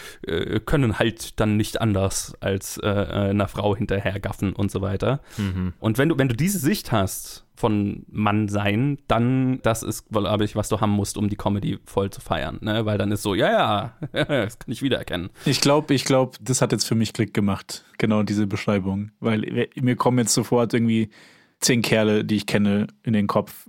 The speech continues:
Speaker 3: die die Komik hier richtig feiern würden, einfach nur wegen dieser Einstellung. So dieses
Speaker 1: Mhm.
Speaker 3: Männer und Frauen sind auf eine gewisse Weise so und dann halt Männer speziell, was Sex angeht, sind sie, sind sie halt einfach so.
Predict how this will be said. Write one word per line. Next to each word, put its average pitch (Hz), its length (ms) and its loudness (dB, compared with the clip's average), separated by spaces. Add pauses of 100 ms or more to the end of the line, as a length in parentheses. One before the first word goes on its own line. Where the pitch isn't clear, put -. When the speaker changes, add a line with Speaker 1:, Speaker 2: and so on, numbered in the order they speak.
Speaker 3:
die 104 520 0 (120)
die - 60 -8
Komik 110 340 2
hier 104 200 2
richtig 107 260 0
feiern 101 300 2
würden, 104 200 2
einfach 107 300 -2
nur 101 260 2
wegen 113 460 0
dieser 104 220 2
Einstellung. 98 580 0
So 107 180 0
dieses 101 420 -2 (100)
Speaker 1:
Mhm. 117 240 2 (240)
Speaker 3:
Männer 113 180 4
und 113 80 2
Frauen 113 320 4
sind 113 240 2
auf 117 140 0
eine 117 100 0
gewisse 117 320 2
Weise 113 220 2
so 113 240 2
und 107 140 0
dann 101 140 2
halt 98 200 -2
Männer 104 180 2
speziell, 98 560 -4 (100)
was 120 280 -2
Sex - 240 -4
angeht, 98 320 -4
sind 95 160 -4
sie, 101 280 0
sind 110 280 -6
sie 110 100 -2
halt 101 100 0
einfach 104 240 -4
so. 107 280 -2